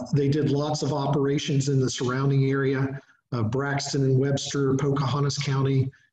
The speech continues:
Greenbrier, and Fayette, um, using Summersville as kind of their base of operations. It was an absolutely terrible assignment,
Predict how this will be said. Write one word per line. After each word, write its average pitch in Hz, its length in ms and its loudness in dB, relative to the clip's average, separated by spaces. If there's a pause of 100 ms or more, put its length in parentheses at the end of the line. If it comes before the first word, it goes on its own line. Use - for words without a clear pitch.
(120)
Greenbrier, 135 800 2
and 127 120 0
Fayette, 135 580 -2 (840)
um, 131 420 0 (400)
using 147 720 0 (220)
Summersville 135 880 0
as 123 220 -2
kind 139 200 -2
of 135 120 2
their 123 100 2
base 131 340 0
of 127 120 -2
operations. 127 920 -2 (720)
It 180 80 0
was 156 180 2
an 143 80 2
absolutely 156 500 0
terrible 170 580 2
assignment, 160 600 0